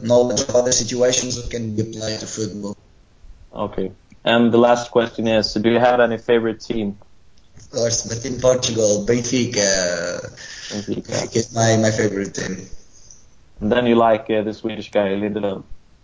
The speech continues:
Speaker 1: He's good, believe me.
Speaker 2: Yeah.
Speaker 1: That guy's good. For sure, under twenty-three is one of the best center backs that right now performing, uh, in Europe.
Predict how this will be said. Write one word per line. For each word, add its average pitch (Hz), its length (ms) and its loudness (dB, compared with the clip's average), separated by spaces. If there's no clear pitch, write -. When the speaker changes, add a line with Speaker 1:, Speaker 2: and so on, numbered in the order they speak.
Speaker 1:
He's 143 300 2
good, 127 320 2
believe 139 400 2
me. 120 80 -2
Speaker 2:
Yeah. 104 140 -2
Speaker 1:
That 131 500 2
guy's 135 380 -2
good. 120 260 -10
For 151 320 -8
sure, 165 380 -2
under 180 300 -4
twenty-three 165 1900 -4
is 120 160 -8
one 143 180 -2
of 127 120 -2
the 135 60 0
best 135 300 0
center 120 260 -4
backs 123 280 0
that 113 540 -4
right 117 300 2
now 104 680 0
performing, 120 600 2
uh, 117 400 2
in 120 280 2
Europe. 104 480 4